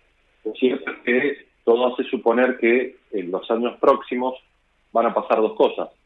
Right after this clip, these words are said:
Nos vamos a tener que seguir vacunando y además, eh, la producción se va a estabilizar y, y, y, y va a equiparar a la, a la demanda de, de vacunas.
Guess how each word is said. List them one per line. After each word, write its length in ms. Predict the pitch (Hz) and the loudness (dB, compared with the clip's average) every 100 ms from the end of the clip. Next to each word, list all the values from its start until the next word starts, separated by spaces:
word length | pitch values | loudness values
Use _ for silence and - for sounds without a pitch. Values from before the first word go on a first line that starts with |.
| _ _ _ _ _ | _ _ _ _ _
Nos 160 | 92 82 | -6 0
vamos 280 | 131 156 | 2 2
a 80 | 131 | 0
tener 220 | 127 127 | 0 0
que 80 | 123 | -2
seguir 240 | 123 120 117 | -2 0 2
vacunando 720 | 107 107 107 101 110 143 - _ _ _ _ _ - | 2 0 -2 -2 -2 -4 -6 _ _ _ _ _ -6
y 120 | 120 | 0
además, 500 | 107 107 123 143 - - _ - | 2 4 4 2 0 -10 _ -8
eh, 320 | 101 92 92 | -4 -4 -4
la 240 | 101 107 | 0 0
producción 520 | - 95 92 - 139 127 | 2 -2 -2 2 0 2
se 80 | 113 | 0
va 80 | 110 | 0
a 20 | |
estabilizar 760 | - 113 110 104 - 131 - - _ | 2 4 2 0 2 2 2 -8 _
y, 280 | 98 90 - | -10 -10 -12
y, 420 | 110 98 92 92 - 113 | -12 -10 -8 -10 -14 -12
y, 460 | 95 90 90 98 - | -10 -8 -8 -10 -10
y 100 | 110 | -4
va 240 | 107 113 117 | 0 2 2
a 60 | |
equiparar 460 | 107 110 107 104 113 | 2 -2 2 4 4
a 80 | 117 | 4
la, 320 | 95 90 - 90 | 2 -2 -8 -12
a 80 | |
la 160 | 87 90 | -8 -6
demanda 460 | 92 113 147 117 90 | -2 0 0 0 -4
de, 280 | 90 85 | -4 -8
de 80 | 82 | -8
vacunas. 460 | 90 87 95 87 | -8 -8 -8 -10